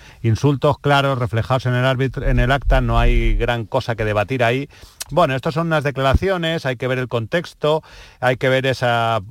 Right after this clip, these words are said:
puntualización de que el jugador se traba en el momento de decirlas, qué quería exactamente decir. Yo creo que hay margen para estudiarlo, y cuando hay margen para estudiarlo, el Tribunal de Arbitraje suele dar la cautelar y tomarse su tiempo, eh, que en ocasiones es bastante, para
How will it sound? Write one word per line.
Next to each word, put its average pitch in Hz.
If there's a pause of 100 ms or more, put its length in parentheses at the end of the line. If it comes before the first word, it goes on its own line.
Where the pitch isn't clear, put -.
(100)
puntualización 123
de 123
que 120
el 110
jugador 113
se 113
traba 139
en 123
el 117
momento 117
de 107
decirlas, 147
qué 127
quería 123
exactamente 113
decir. 123
Yo 131
creo 180
que 170
hay 156
margen 139
para 120
estudiarlo, 156 (460)
y 127
cuando 127
hay 160
margen 170
para 147
estudiarlo, 147
el 151
Tribunal 127
de 135
Arbitraje 127
suele 123
dar 113
la 107
cautelar 117
y 113
tomarse 101
su 110
tiempo, 147 (440)
eh, 107
que 101
en 98
ocasiones 113
es 135
bastante, 156 (340)
para 113